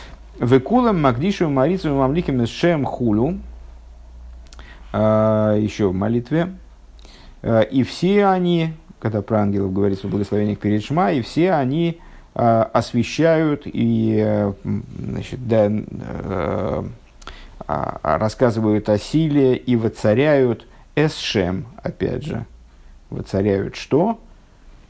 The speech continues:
И там освящают, воцаряют, что они воца-, что они воцаряют, именно аспект имени. "Шигу пхина сарихус веизбойнунус эйше шойржи завус кола иломус ильёним сахтониму рак пхина зив йора беалма". Так, а, ну,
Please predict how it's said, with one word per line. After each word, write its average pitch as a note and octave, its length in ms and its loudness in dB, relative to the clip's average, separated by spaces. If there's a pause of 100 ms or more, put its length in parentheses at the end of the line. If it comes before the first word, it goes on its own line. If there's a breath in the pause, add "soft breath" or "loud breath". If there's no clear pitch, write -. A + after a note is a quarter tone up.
И - 200 -8
там - 260 -8
освящают, A#2+ 560 -2
воцаряют, A2+ 720 0
что - 240 0
они A#2 160 2
воца-, G#2+ 340 -2
что A#2+ 160 -2
они B2 160 0
воцаряют, A#2+ 520 -2
именно C3 340 0
аспект B2+ 480 -2
имени. G#2+ 480 0 (340 loud breath)
"Шигу C3 340 2
пхина D3 340 0
сарихус B2 580 0
веизбойнунус A#2+ 920 0 (100)
эйше D3 440 0
шойржи B2+ 540 -2
завус B2+ 320 0
кола B2 260 0
иломус A#2+ 360 -2
ильёним A2+ 380 -2
сахтониму B2 600 -2
рак B2 240 0 (180)
пхина B2+ 360 -2
зив B2 340 -2
йора D3 560 2
беалма". G#2 400 -4 (580 loud breath)
Так, G#2+ 180 -6
а, G2+ 520 2
ну, G#2+ 160 -2